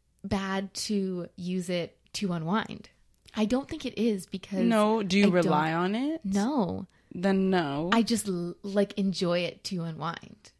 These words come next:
Speaker 1: I don't need it. I can get my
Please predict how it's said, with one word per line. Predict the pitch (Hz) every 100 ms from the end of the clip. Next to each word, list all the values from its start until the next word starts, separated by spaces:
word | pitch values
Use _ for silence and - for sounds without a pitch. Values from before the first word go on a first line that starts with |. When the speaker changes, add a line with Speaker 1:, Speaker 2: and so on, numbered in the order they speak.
| _
Speaker 1:
I | 202
don't | 285 285
need | 208 180
it. | - - _
I | 208 233
can | 247 - 233 226 220 214 - _ 190
get | 185 175
my | 180 170